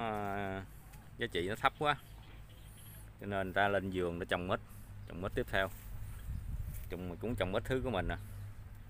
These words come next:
Ta có kế hoạch này để cho bà con qua xem cái đám sen của mình nha. Ở đây là vườn mít, trong vườn. Đây.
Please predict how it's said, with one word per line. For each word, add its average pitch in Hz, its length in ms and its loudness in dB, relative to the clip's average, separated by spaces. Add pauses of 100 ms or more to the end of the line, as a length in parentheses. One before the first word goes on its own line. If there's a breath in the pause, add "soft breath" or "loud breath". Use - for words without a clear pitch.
(1000)
Ta 95 120 0
có 101 140 -2
kế 123 140 -2
hoạch 90 260 2
này 87 140 -2 (2000)
để 101 100 0
cho 98 160 6
bà 87 80 6
con 98 340 6
qua 98 400 8
xem 101 280 8
cái 117 80 4
đám 123 140 2
sen 104 300 6
của 101 60 2
mình 95 220 4
nha. 98 160 0 (340)
Ở 117 280 8
đây 107 180 8
là 98 180 4
vườn 98 180 2
mít, 120 120 6 (240)
trong 107 220 0
vườn. 95 260 4 (1160)
Đây. 92 340 4